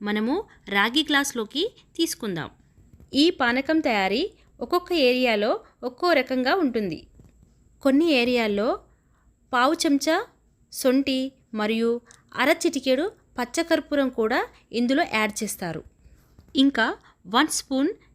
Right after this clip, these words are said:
నిమ్మరసం కూడా యాడ్ చేస్తారు. అప్పుడు ఆ పానకాన్ని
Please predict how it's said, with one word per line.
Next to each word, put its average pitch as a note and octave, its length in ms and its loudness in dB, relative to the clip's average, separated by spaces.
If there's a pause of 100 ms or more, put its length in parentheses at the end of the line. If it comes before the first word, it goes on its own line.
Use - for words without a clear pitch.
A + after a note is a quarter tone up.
నిమ్మరసం D4 480 2
కూడా B3 340 2 (340)
యాడ్ A3 240 0
చేస్తారు. F3+ 400 -6 (360)
అప్పుడు C4 520 2 (260)
ఆ C4+ 120 4
పానకాన్ని C4 760 0